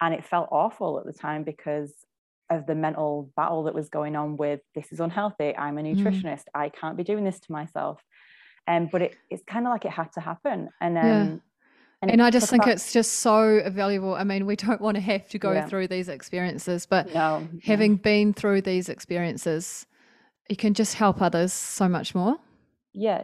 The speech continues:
Speaker 1: definitely,
Speaker 2: Really relate to
Speaker 1: definitely.
Speaker 2: how people are thinking. And you know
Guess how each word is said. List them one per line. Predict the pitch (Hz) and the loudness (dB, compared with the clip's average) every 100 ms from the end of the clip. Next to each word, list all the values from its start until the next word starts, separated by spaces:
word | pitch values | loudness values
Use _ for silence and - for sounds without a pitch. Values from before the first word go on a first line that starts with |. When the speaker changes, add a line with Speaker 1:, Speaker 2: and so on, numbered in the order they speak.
| - | -4
Speaker 1:
definitely, | 208 196 208 | -4 -2 0
Speaker 2:
Really | 185 185 | 2 2
relate | 180 180 170 - | 2 2 0 -2
to | - 175 185 | -2 -2 -2
Speaker 1:
definitely. | 165 170 - _ _ | -8 -14 -18 _ _
Speaker 2:
how | 208 190 | 0 0
people | 190 180 185 | 2 -2 -2
are | 180 | -4
thinking. | 185 180 190 180 | -4 -4 -4 0
And | 202 | 2
you | 202 | 4
know | 196 196 196 185 | 4 4 4 2